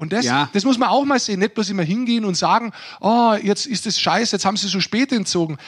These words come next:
Speaker 1: Das ist, das ist, das ist toll. Man kann immer drüber reden, hätten sie es früher machen sollen, keine Frage.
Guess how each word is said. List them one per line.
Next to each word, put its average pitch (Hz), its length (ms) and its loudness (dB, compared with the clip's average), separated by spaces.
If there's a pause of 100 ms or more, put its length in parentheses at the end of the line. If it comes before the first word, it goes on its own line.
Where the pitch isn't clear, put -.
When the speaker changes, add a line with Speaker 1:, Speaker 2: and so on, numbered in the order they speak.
(140)
Speaker 1:
Das 175 160 2
ist, 208 180 0
das 196 120 2
ist, 202 260 -4
das 185 120 -2
ist 196 200 -4 (160)
toll. 175 260 4 (380)
Man 196 140 2
kann 202 180 0
immer 285 260 0
drüber 226 300 0
reden, 254 360 0 (120)
hätten 208 240 0
sie 190 120 -2
es - 40 0
früher 202 300 2
machen 202 260 -2
sollen, 240 300 -2 (160)
keine 220 320 0
Frage. 208 400 0